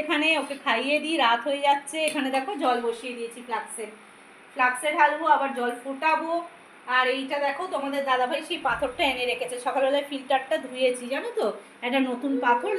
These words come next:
লাগাবো এবার আজকে। অনেক দিন হয়ে গেছিলো পাথরটা চেঞ্জ করা হয়নি, তো এখনও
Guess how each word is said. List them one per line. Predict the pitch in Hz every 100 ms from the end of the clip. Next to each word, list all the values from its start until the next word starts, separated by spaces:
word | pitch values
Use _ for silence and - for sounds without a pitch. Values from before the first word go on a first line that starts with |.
| 240
লাগাবো | 202 220 214
এবার | 208 208 202
আজকে। | 202 220 196 - - - -
অনেক | 262 330 294
দিন | 339
হয়ে | 277 277
গেছিলো | 262 262 240
পাথরটা | 226 262 254 247
চেঞ্জ | 262 254 262 -
করা | 262 262
হয়নি, | 254 254 277 - - - - - - -
তো | 302 302 285 285 269 - 233
এখনও | 247 262